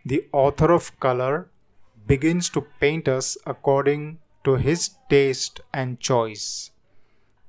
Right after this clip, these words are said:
He is the one who is to be seen in all and through all. His personality and character can be reflected since we are made in the image and likeness of God.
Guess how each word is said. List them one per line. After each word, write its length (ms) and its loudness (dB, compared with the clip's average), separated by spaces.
He 280 -6
is 140 -2
the 140 4
one 440 0
who 180 2
is 180 0
to 120 -2
be 160 -4
seen 640 -4
in 220 2
all 580 0
and 360 -6
through 260 6
all. 340 0
His 260 2
personality 800 -2
and 180 -6
character 440 0
can 260 -4
be 100 -2
reflected 720 -4
since 360 -4
we 100 -2
are 80 0
made 560 -6
in 380 -4
the 260 -8
image 460 -4
and 240 -6
likeness 560 -6
of 280 -8
God. 360 -8